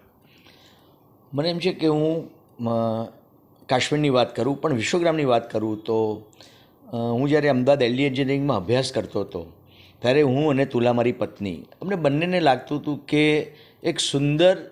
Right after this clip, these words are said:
જીવન જીવતા જીવતા સમાજને સુંદર બનાવવાની કોશિશ કરવી જોઈએ. અને એ રીતે ત્રાણુંથી અમે લોકોએ વિશ્વગ્રામની રચના કરી અને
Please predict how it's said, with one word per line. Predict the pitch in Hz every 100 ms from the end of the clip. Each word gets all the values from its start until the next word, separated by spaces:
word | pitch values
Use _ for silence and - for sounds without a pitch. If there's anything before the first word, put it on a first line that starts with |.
| - -
જીવન | 123 143 160
જીવતા | 135 127 156
જીવતા | 143 131 127 160
સમાજને | - 123 131 131 151
સુંદર | 143 117 117 131
બનાવવાની | 117 113 113 127
કોશિશ | 110 - 110
કરવી | - 90 82 87
જોઈએ. | 82 82 76 - - - - -
અને | 165
એ | 196
રીતે | 170 - 165
ત્રાણુંથી | 143 123 135 147 151
અમે | 139 127
લોકોએ | 127 127 127 127
વિશ્વગ્રામની | - 107 113 - 113 120 127 127
રચના | 127 120 - 131
કરી | 127 123 139 143 - - - _
અને | 117 123 120 123 123 127